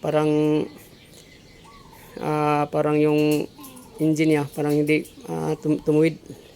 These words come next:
Okay, so guys, ah, kita nyo dito guys. So, ganina guys, amo na hiluan ng distributor cup ni guys.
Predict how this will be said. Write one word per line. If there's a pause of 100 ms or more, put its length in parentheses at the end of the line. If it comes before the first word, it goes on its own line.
(720)
Okay,
so
guys,
ah, (1400)
kita
nyo
dito
guys.
So,
ganina
guys,
amo
na
hiluan
ng (320)
distributor
cup
ni
guys.